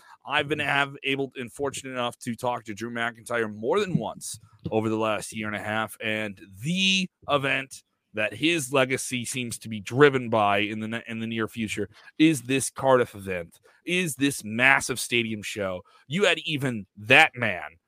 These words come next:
who isn't even officially signed for the show, all but saying, "Yeah, oh yeah, this is their biggest stadium show since nineteen ninety-two." He brought up the lore, he brought up the history. Uh, I, it is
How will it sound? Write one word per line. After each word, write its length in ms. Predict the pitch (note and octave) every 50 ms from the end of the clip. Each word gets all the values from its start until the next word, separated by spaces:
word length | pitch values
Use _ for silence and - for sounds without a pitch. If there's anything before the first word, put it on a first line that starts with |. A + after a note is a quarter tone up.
| _ _ _ _ -
who 220 | D3 D3+ D#3 D#3
isn't 320 | E3+ F3 G3 E3+ E3 F#3 F3
even 240 | F3 E3 D3+ D3+ C#3+
officially 540 | C3 - - E3+ D3 - - D#3+ C#3+ B2
signed 520 | G#2+ - - - C#3 C#3 D3 D3+ D3 C#3+ -
for 100 | D3 C#3
the 140 | C3 B2+ A#2+
show, 460 | - - D3 C#3 B2 G#2+ G2 F2 - -
all 260 | D3 D#3+ F3 F3+ F3+
but 220 | D#3+ E3 D3+ -
saying, 400 | - - D3+ C#3+ C#3 C3 B2+ A#2+ - _ _ -
"Yeah, 160 | D3 G#3 A3 -
oh 120 | G3 G#3+
yeah, 300 | F#3+ E3 E3 G3 G#3+ F3 - _ _ -
this 180 | C3+ C3 -
is 100 | D3 C#3+
their 120 | C3+ D#3 D3
biggest 320 | C#3 D#3 D3+ D3+ D3 -
stadium 340 | - - E3+ E3 E3+ E3 D3
show 220 | - - D#3 D3+
since 320 | C#3 - - E3 - - C#3+
nineteen 340 | C3 C3 C3+ - - C#3 C3+
ninety-two." 600 | C3+ C#3 C#3 C3+ C3 - - D#3 D#3 D3 C3 - _ _ _ -
He 140 | D3+ D3+ C#3+
brought 520 | A#2 A2 A#2 B2 B2+ C3+ D3 D#3 E3 E3+
up 120 | E3+ E3+ -
the 120 | D3+ D#3+ E3+
lore, 540 | D#3 D3+ D#3 D#3 D#3 D3+ D3+ D3+ D3+ D3+ - _ - -
he 140 | - B2+ A#2+
brought 360 | G2+ A#2 A#2 C3 C3+ D3+ E3
up 140 | E3+ E3 _
the 100 | - E3+
history. 640 | - - F3 D#3+ - - - - D#3 C#3+ C3+ C3 B2 _ _ _ _ _ -
Uh, 160 | B2 C3 C3+ A#2
I, 240 | C#3+ D3+ E3 E3+ - - G3
it 140 | G#3+ A3+
is 180 | G#3 F3+ D3